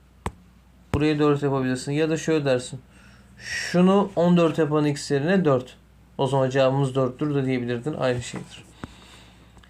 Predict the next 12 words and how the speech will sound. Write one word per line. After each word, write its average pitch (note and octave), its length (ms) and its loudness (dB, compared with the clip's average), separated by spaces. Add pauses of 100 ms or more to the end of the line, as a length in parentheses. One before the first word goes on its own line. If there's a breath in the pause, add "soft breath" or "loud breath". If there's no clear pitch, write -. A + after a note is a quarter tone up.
(420 loud breath)
Şimdi C#3 380 -2
soru E3 320 0
bana D3+ 200 2
şunu C#3+ 320 -4
soruyor. C3+ 460 -4
F'in D3+ 180 -2
tersinde C3 680 -2
dört C#3 400 -2
kaçtır B2+ 540 -4
diye B2 140 -4
soruyor. B2 380 -8 (3750 loud breath)
Şimdi B2 480 -4